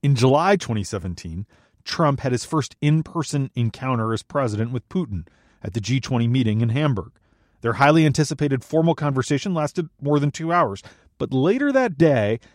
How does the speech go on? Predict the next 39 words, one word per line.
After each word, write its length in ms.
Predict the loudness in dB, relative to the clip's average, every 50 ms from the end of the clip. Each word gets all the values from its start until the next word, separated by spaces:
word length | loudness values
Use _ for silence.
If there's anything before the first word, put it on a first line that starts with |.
| _ _
they 140 | 0 2 2
met 180 | 2 2 0 2
informally 760 | 2 2 2 2 -2 -6 -2 0 2 2 2 4 4 4 2 2
for 200 | 2 2 2 4
an 140 | 4 4
additional 680 | 4 4 2 2 6 6 6 6 6 2 2 2 2 0 -2
hour 420 | -2 0 0 2 0 0 -4 -10 -18 _ _ _ _
at 120 | 0 0
a 60 | 0 2
dinner 340 | 2 0 2 2 2 0
for 140 | 0 -2 0
heads 200 | 0 0 0 0
of 80 | -4 -6
state. 380 | -4 -2 0 0 0 -2 -4 -10 _ _ _ _ _ _ _ _ _
At 120 | -8 -2 -2
the 80 | -2
time, 560 | -2 -2 -4 -2 -2 0 0 0 0 -2 -2 -6 _ _ _ _ _
U 300 | -2 2 6 8 8 8
S 180 | 8 6 0 -4 0
and 200 | 0 2 4 4
Russian 300 | 4 4 4 2 -2 -2
officials 400 | 0 -2 -2 0 0 -2 -2 0
did 180 | -2 -2 0 2
not 260 | 0 0 0 -2 -2
disclose 760 | -2 -2 -2 -2 -8 -14 -4 -2 0 2 4 2 2 0 0 -2
the 80 | -4
conversation. 840 | -4 -2 -2 -2 0 0 -2 -2 0 -2 -2 -2 -2 -4 -6 -8 -8 _ _ _ _ _ _ _ _ _ _ _ _ _ _ _
During 280 | 0 2 4 6 6
the 80 | 6 6
meal, 340 | 8 8 6 6 4 0 -8 _ _ _ _ _ _ _ 0
Trump 260 | 2 2 2 4 2
left 220 | 2 2 2 0
his 140 | -2 -4 -4
chair 340 | -8 -2 0 2 2 4 2
and 100 | 0 0
sat 220 | 0 -2 -2 -2
next 220 | -2 -6 -6 -6 -10
to 80 | -10
Putin. 380 | -6 -6 -8 -8 -8 -12 -16